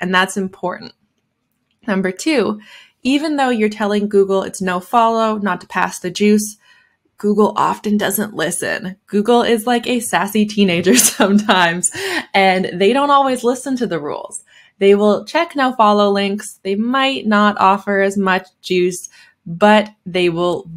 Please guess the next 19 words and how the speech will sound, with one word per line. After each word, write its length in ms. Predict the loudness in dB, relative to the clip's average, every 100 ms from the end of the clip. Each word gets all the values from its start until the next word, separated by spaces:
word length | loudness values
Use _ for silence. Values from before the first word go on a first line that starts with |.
| -2
really, 540 | 4 4 6 2 0 -4
really 480 | -2 2 4 2
do 180 | -2 -2
their 200 | 0 -4
best 600 | 0 0 0 -6 -14 -12
to 420 | -8 -4 -2 -4 -8 _
pass 320 | -4 -2 -2 -6
through 240 | -6 -6
some 840 | -4 -8 -6 -4 -2 0 0 -2 0
juice 280 | 0 0 -4
to 100 | -6
your 180 | -6
site. 400 | -6 -8 -8 -10 _ -20 -20 _
So 160 | 0 2
it 200 | 2 -4
can 380 | -8 -4 -2 0
actually 560 | 0 -2 -6 -6 -4
offer 380 | -2 -4 -4 -8
authority. 640 | -6 -2 -2 -4 -10 -18